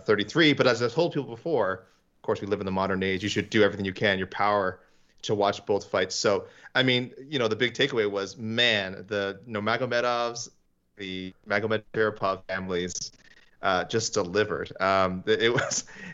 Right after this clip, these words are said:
it was everything you, uh, we talked about how tough Manny Moro is, and, and I'm not, and we're not changing that. If anything, that makes Usman Nurmagomedov's, uh, finish of him even that much more impressive, that he was able to run through a guy like Manny, who was, again, is, is, is a tough out.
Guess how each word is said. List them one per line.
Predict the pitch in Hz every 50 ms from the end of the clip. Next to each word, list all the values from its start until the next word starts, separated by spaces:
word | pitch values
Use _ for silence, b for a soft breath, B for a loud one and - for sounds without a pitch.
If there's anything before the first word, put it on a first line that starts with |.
| B -
it | 156 180
was | 175 143 - - - _ _ _ -
everything | 120 139 143 147 143 139 135 135 127 120
you, | 123 123 -
uh, | 110 110 107 104 98 - - - - - - -
we | 139 151 147
talked | 143 156 156 151 151
about | 143 127
how | 127 117
tough | - - 120 117 113
Manny | 113 110 110 110
Moro | 107 104 107 110 113 110 107 101
is, | 98 95 95
and, | 110 113 107
and | 117 113 113
I'm | 120 123
not, | 127 131 117 104
and | 113 113 113
we're | 113
not | 120 123 117 107
changing | - 127 147 135 117 98 92
that. | 87 87 101 - - b b b b b b _
If | - 110
anything, | 123 131 135 110 113 107
that | 107 104 104
makes | 104 104 104 - -
Usman | 117 110 107 110 107 107 107 107
Nurmagomedov's, | - 107 101 101 101 101 101 101 101 101 98 98 95 92
uh, | 98 92
finish | - - 117 120 110
of | 110 110
him | 104 98
even | 107 104 104 101 104
that | 117 113 123 -
much | 120 113 - -
more | 117 117 107
impressive, | 95 - 120 120 120 - - 65 76 -
that | - 98 104
he | 110
was | 98 98 -
able | 90 110 113 101 107 104
to | 104 107
run | 95 95 95 98 92
through | 98 95 95
a | 87
guy | 95 87 90
like | 90 85 85 - -
Manny, | 92 92 95 92 87
who | 98 90
was, | 85 87 -
again, | - 104 107 101 85
is, | - 87 85 - -
is, | 92 90 87
is | - 90 95 85 -
a |
tough | - - 92 90 -
out. | 95 92 82 - B